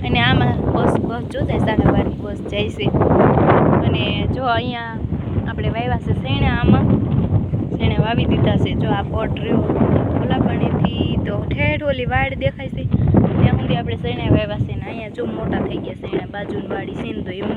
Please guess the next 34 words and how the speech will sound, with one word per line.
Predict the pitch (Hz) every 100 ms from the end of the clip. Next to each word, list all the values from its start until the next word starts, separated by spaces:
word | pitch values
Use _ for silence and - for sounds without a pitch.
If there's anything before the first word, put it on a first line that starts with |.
| 233
મોટા | 262 285 269 262
શેણા | 247 233 -
થઈ | 220 226
ગયા | 214 -
છે. | 202 - - - - -
અને | - 196
આપણે | 220 202 -
જો | 254 226
પાણી | 220 214 202
વાળવાનું | 220 247 226 208 -
છે | - -
આજે, | - - - - - - - -
તો | - -
જો | - -
પાણી | 214 214 220
વાળવાનું | 226 240 226 208
છે. | 214 -
મારા | - - 240
પપ્પાની | 220 226 233 -
વાર | 247 - 269
ગયા | 277 -
છે, | 247 - - - - - - - - -
તો | 240
એ | 262
હમણાં | 254 240 233
થોડીક | 262 269 254
વારમાં | 247 240 240
આવશે. | 269 247 220
ત્યાં | 233 220
સુધી | 220 208 220
આપણે | 233 202
અહીંયા | 208 208 214
પાણી | 214 - 202
વાળવી | 220 226 -